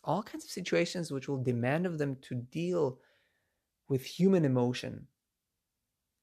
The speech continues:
anger, disappointment, love, care,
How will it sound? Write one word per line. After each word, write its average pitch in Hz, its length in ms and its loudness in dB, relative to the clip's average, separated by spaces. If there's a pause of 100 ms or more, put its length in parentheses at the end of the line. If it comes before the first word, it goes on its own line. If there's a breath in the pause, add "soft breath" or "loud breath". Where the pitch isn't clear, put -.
anger, 139 400 2
disappointment, 123 800 -2
love, 127 440 2 (100)
care, 123 840 2